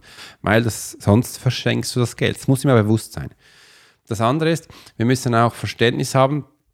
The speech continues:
zu unterschiedlichen Banken. Jedes, wo du da hast, die verlangen dann auch für ihre Arbeit, wo dann da wäre,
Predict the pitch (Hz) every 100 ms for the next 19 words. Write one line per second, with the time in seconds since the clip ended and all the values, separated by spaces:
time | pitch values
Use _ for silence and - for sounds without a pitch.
0 | _ _ _ _ - - 127 135 131 123
1 | 131 123 - 110 110 98 - 120 - -
2 | 143 135 117 98 104 165 - - - 107
3 | 120 107 - 113 92 110 147 139 135 -
4 | 101 104 113 - 131 123 92 73 87 -
5 | 131 190 - 107 98 90 85 78 80 107
6 | 147